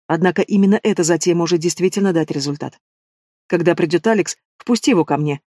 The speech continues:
приказал король. "Оглашу вам свою высочайшую волю, а пока ступай. Кстати, ты не знаешь, где Тильда?" "В своих покоях", ответил Донтон. "Наверное, отдыхает, она просидела здесь всю ночь и предыдущую тоже, и потратила много магии, вытаскивая тебя с того света.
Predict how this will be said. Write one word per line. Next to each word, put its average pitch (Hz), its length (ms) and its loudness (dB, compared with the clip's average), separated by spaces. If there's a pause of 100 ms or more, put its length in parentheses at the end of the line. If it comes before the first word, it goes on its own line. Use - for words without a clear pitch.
приказал 160 400 -2
король. 151 300 -4 (680)
"Оглашу 202 400 2
вам 160 160 0
свою 156 240 0
высочайшую 165 560 -2
волю, 147 280 0
а 170 80 -2
пока 214 280 -2
ступай. 156 420 -2 (240)
Кстати, 165 640 0
ты 202 80 -2
не 202 120 4
знаешь, 269 220 0
где 156 160 -4
Тильда?" 156 380 -4 (540)
"В - 80 -8
своих 185 200 0
покоях", 156 460 -2 (220)
ответил 170 340 -2
Донтон. 147 400 -4 (340)
"Наверное, 202 380 2
отдыхает, 180 460 0
она 156 160 -2
просидела 165 480 0
здесь 156 280 -2
всю 185 200 -2
ночь 196 240 0
и 143 40 -4
предыдущую 165 600 -2
тоже, 156 300 -2 (340)
и 170 80 -4
потратила 233 420 2
много 202 280 2
магии, 190 320 2
вытаскивая 175 520 -2
тебя 165 220 -2
с - 60 -8
того 165 180 -2
света. 165 400 -2